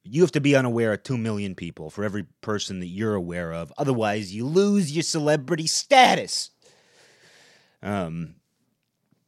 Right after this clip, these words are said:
but, uh, <laughs>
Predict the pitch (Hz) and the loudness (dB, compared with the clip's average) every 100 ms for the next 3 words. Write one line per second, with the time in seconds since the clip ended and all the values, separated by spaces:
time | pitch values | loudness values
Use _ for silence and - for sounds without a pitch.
0 | _ _ - - _ _ _ _ _ 117 | _ _ -20 -20 _ _ _ _ _ -12
1 | 95 101 98 92 82 87 - - _ _ | 0 2 4 2 0 -4 -8 -12 _ _
2 | _ _ _ _ _ _ - 113 - 139 | _ _ _ _ _ _ 2 4 4 2
3 | - - | -2 -4